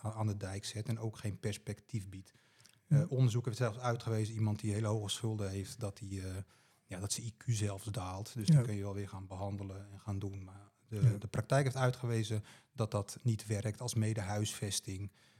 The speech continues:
Speaker 1: Nou, huisvesting zie je ook dat het een groot probleem is. Nou, als Doensdreef Zorg ben je toch op zoek naar mogelijkheden, hè. Eh, en die zijn er. Alleen ben je vaak ook weer afhankelijk van, van andere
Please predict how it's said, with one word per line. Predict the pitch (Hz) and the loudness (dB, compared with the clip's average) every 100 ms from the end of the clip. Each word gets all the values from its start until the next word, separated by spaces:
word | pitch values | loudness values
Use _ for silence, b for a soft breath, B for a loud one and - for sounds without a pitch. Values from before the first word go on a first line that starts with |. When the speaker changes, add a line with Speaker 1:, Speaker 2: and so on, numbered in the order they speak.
| b | b
Speaker 1:
Nou, | 104 | -4
huisvesting | 98 104 - 107 - 98 | 0 -2 -2 -4 -2 -2
zie | 104 | -2
je | |
ook | 104 107 | -2 -2
dat | |
het | 101 | -2
een | 104 | -6
groot | - 110 104 104 | -6 -2 -2 -2
probleem | 113 95 101 104 104 | -4 -2 -2 -2 -2
is. | 104 | -2
Nou, | 104 98 | -2 -4
als | 101 | -6
Doensdreef | 110 104 110 98 | -2 -2 -2 -4
Zorg | 120 110 | -2 -2
ben | 104 | -4
je | 104 | -4
toch | 107 107 | -4 -6
op | - | -4
zoek | - 123 | -2 2
naar | 110 98 | 2 2
mogelijkheden, | 113 135 117 117 110 107 113 107 | 4 4 4 0 0 0 0 2
hè. | 123 127 b b b b _ | 0 -2 b b b b _
Eh, | 113 107 104 - | 2 2 2 4
en | 127 | 6
die | 113 | 6
zijn | 123 131 139 107 | 6 8 8 6
er. | 127 139 - _ _ _ _ _ - | 2 0 -10 _ _ _ _ _ 0
Alleen | 143 139 123 | 6 8 8
ben | 120 | 6
je | 113 | 2
vaak | - 110 110 | 4 4 4
ook | 135 104 | 0 0
weer | 110 | -2
afhankelijk | 110 - 113 107 110 | -2 0 2 0 -2
van, | - 110 | -2 -4
van | - - 123 123 | -4 -2 0 4
andere | 127 117 107 | 4 4 2